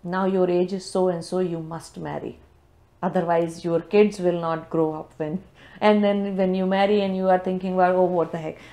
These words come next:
I don't want kids now, and, uh, I'll have them when I am ready to, you know, when rest of the things I'm done with and I'm done enjoying my life and living my life, then I'll have kids." And, but no, family will start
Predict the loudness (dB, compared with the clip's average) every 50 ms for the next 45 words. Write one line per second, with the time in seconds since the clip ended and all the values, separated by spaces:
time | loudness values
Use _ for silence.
0 | -12 -6 -2 -2 -2 0 -2 -4 -6 -8 -8 -8 -8 -8 -8 -8 -8 -6 -6 -6
1 | -6 -8 -14 -20 -20 -20 _ _ _ -8 -6 -4 -4 -4 -4 -4 -4 -4 -4 -4
2 | -4 -6 -8 -8 -6 -6 -6 -6 -6 -6 -6 -6 -6 -6 -8 -8 -8 -8 -8 -8
3 | -8 -8 -8 -8 -8 -12 -14 -18 -20 -20 _ _ _ _ _ _ _ _ -4 -2
4 | -2 0 -2 -2 -2 -2 -4 -4 -4 -6 -6 -8 -10 -12 -12 -10 -10 -8 -8 -6
5 | -6 -6 -6 -6 -2 2 2 2 2 2 0 -2 -2 -4 -4 -2 -4 -4 -2 -2
6 | -2 -2 -2 -2 0 0 0 0 -2 -2 0 0 0 0 -2 -4 -6 -8 -8 -8
7 | -8 -10 -12 -10 -6 -2 -2 -2 -2 -2 -4 -4 -4 -2 -2 -2 -4 -6 -8 -8
8 | -6 -4 -4 -4 -4 -6 -8 -12 -12 -12 -10 -10 -10 -12 -12 -10 -10 -8 -8 -8
9 | -8 -4 0 2 2 2 2 0 -4 -6 -6 -6 -6 -8 -8 -10 -8 -6 -6 -6
10 | -6 -8 -10 -10 -10 -10 -14 -18 -20 -18 -14 -14 -14 -12 -6 -4 -2 -2 -2 -4
11 | -8 -8 -10 -10 -14 _ _ _ _ _ _ 0 0 2 2 0 0 -2 -2 -4
12 | -4 -4 -6 -6 -6 -6 -6 -6 -8